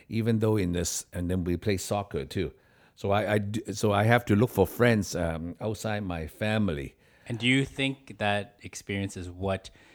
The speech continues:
Speaker 2: made you create a lot of, uh, close relationships and almost a brotherhood feeling with some of your friends growing up and even with your cousins? I remember you telling me that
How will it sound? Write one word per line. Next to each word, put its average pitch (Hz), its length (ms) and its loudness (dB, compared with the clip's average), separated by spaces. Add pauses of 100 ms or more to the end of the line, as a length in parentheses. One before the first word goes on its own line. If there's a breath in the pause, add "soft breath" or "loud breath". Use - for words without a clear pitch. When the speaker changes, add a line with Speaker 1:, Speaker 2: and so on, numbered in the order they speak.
(280 loud breath)
Speaker 2:
made 98 280 -4
you 98 100 -6
create 92 420 -6
a 95 60 -12
lot 92 180 -8
of, 85 200 -12
uh, 85 280 -12 (260)
close - 380 2
relationships 101 720 -6
and 90 100 -10
almost 98 460 -6
a 90 80 -14
brotherhood 104 500 -4
feeling 98 400 -10
with 87 140 -14
some 90 220 -10
of 87 60 -10
your 85 100 -12
friends 92 360 -8
growing 90 360 -6
up 90 260 -6
and 87 140 -8 (240 soft breath)
even 127 220 4
with 107 160 0
your 90 120 -8
cousins? 131 640 -4 (360 soft breath)
I 101 40 -8
remember 98 300 -2
you 98 80 -2
telling 92 340 -6
me 92 160 -8
that 90 180 -12